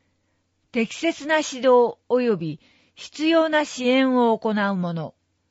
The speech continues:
また、それらを小中学校等で行うために設置された学級。ピクトグラム。絵文字や絵単語等と呼ばれるもので、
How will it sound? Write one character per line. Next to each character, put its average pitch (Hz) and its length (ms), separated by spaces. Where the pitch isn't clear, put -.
ま 220 160
た、 226 320
そ - 240
れ 320 140
ら 294 200
を 208 120
小 311 280
中 320 260
学 320 280
校 226 240
等 226 260
で 180 120
行 285 460
う 294 60
た 302 140
め 269 140
に 226 120
設 175 320
置 233 160
さ 220 160
れ 208 140
た 202 160
学 175 280
級。 151 440
ピ 240 140
ク 330 160
ト 330 140
グ 320 100
ラ 247 220
ム。 151 200
絵 247 120
文 311 200
字 240 160
や 196 300
絵 208 140
単 339 260
語 294 160
等 226 240
と 185 140
呼 175 120
ば 202 140
れ 202 140
る 202 100
も 185 140
の 180 160
で、 143 260